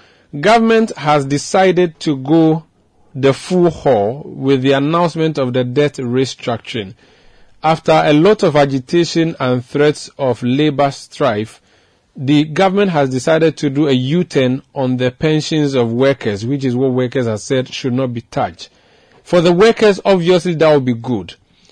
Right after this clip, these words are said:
For government, it would also be good because they wouldn't be starting the new year with, um, you know, a problem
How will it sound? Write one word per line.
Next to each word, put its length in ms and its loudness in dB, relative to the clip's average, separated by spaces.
For 180 0
government, 600 2
it 80 -2
would 120 2
also 300 2
be 160 0
good 380 0
because 560 0
they 180 0
wouldn't 480 2
be 140 2
starting 520 -2
the 120 2
new 320 2
year 400 4
with, 440 0
um, 560 -2
you 180 -8
know, 300 -2
a 80 -6
problem 720 0